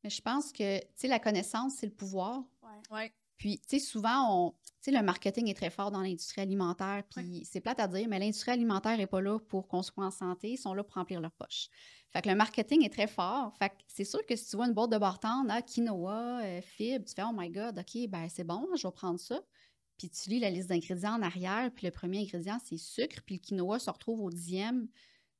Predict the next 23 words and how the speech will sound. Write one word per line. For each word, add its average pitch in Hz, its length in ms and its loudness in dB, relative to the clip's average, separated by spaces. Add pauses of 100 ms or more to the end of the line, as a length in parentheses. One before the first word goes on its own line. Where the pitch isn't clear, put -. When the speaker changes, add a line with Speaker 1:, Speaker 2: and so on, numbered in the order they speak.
(100)
Speaker 1:
Tu 175 60 -14
dis, « 175 120 -8
Ouais, 175 240 -2
OK, 165 80 -6
tu 160 260 -6
sais, - 160 -8
il 190 60 -6
y 185 60 -4
a 175 40 -8
peut-être - 320 -8
un 196 60 -4
travail 185 320 -2
à 202 80 0
faire 190 220 -2
là-dessus. » 185 460 -2
Puis - 120 -8
c'est 196 120 -2
vraiment 190 500 0 (500)
d'amener 202 380 6
une 254 120 12
éducation 220 800 0 (360)
aux 185 180 -4
gens 196 340 0